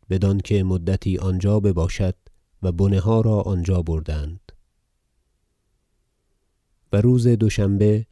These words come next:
ششم شعبان بوالحسن عراقی دبیر گذشته شد رحمة الله علیه و چنان گفتند که زنان او را دارو دادند که زن مطربه یی مرغزی را به زنی کرده بود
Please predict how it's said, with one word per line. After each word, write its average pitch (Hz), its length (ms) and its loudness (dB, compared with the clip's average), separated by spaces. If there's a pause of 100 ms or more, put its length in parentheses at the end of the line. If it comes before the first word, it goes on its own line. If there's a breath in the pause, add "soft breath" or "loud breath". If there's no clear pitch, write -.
ششم 104 520 0
شعبان 110 640 0 (300)
بوالحسن 107 520 2
عراقی 107 680 0
دبیر 101 480 0
گذشته 101 520 -2
شد 98 260 -2 (140)
رحمة 98 400 -2
الله 92 460 -2
علیه 92 560 -4 (720)
و 120 80 0
چنان 127 400 2
گفتند 120 560 0
که 110 140 -2
زنان 104 360 0
او 107 200 -2
را 98 180 2
دارو 98 420 0
دادند 80 640 -6 (640)
که 110 100 2
زن 120 340 4
مطربه 113 520 2
یی 110 140 2
مرغزی 104 640 0
را 98 220 0
به 90 120 -2
زنی 101 360 0
کرده 90 360 -4
بود 82 240 -4